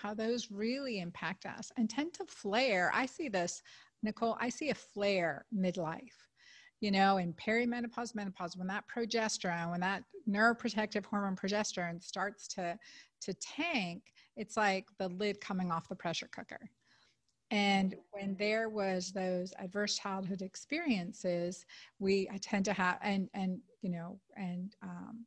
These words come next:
veterans of war and victims of war, we have a harder time going through menopause. And I think that's because of this, this flaring. And I don't really understand the science of why that's happening,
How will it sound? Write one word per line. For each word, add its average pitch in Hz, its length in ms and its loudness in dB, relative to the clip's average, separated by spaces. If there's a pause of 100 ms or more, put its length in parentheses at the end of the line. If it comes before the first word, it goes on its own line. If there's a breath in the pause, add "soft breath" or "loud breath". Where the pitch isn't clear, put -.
(140)
veterans 190 440 2
of 180 120 -8
war 214 580 2
and 180 160 -6
victims 214 320 -6
of 180 140 -8
war, 196 300 -2
we 202 80 -2
have 196 120 -2
a 185 60 -2
harder 190 320 0
time 185 340 0
going 180 220 0
through 180 200 -6
menopause. 190 680 -2 (360 loud breath)
And 208 120 2
I 214 100 4
think 220 400 0
that's 190 460 0
because 180 520 -2
of 180 200 -2
this, 180 340 -2 (300)
this - 240 -8 (160)
flaring. 233 580 0
And 190 80 -6
I 208 80 -2
don't 247 180 -2
really 220 280 -4
understand 180 640 -6 (520 soft breath)
the 196 80 0
science 214 600 0
of 185 160 -4
why 190 300 4
that's 269 280 -6
happening, 269 580 2